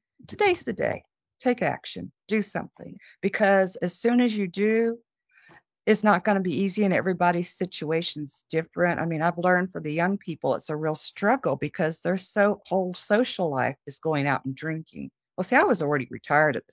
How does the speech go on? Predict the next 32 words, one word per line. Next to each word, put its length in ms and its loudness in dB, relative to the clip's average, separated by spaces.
time, 140 -4
so 140 -10
that 220 2
wasn't 320 -6
a 60 2
factor 320 -8
for 80 -18
me. 220 -14
But 260 6
as 140 2
soon 320 4
as 120 2
that 220 2
alcohol's 680 0
removed, 520 2
you're 100 -2
gonna 260 2
see 640 -4
your 160 0
anxiety 600 4
level 300 -2
go 220 -6
down. 420 0
You're 120 -4
gonna 260 -6
see 220 -8
your 180 -10
sleep 420 -2
improve. 640 2
You're 120 -6
gonna 280 -4
see 400 -8